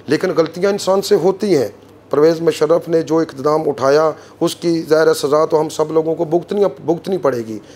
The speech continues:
जैसे अभी मौजूदा जो हमारे आर्मी चीफ हैं, उसने कितनी मेहनत से हमारे मुल्क के इदारों को मजबूत किया। तो बाकी मेरे दोस्त, बात इस तरह है कि अवाम बनती है या जो, जो लोगों से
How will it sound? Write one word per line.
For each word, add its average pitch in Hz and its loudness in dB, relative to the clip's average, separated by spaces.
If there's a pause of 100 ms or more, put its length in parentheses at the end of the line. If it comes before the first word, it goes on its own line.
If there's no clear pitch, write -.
(120)
जैसे 151 2
अभी 156 0
मौजूदा 143 0
जो 147 2 (320)
हमारे 139 0
आर्मी 135 -2
चीफ 151 -6
हैं, 143 -2 (300)
उसने 151 -2
कितनी 151 -4
मेहनत 147 0
से 143 2 (380)
हमारे 143 4 (420)
मुल्क 139 0
के 143 -6 (300)
इदारों 139 0
को 139 -8
मजबूत 135 -6
किया। 135 -2 (440)
तो 180 0
बाकी 170 -2
मेरे 196 -2
दोस्त, 196 -2
बात 160 0
इस 180 -8
तरह 175 0
है 180 0
कि 180 -4 (160)
अवाम 165 -2 (100)
बनती 156 -6
है 170 0 (460)
या 165 -2 (220)
जो, 170 -4 (100)
जो 143 -8
लोगों 147 -2
से 160 -4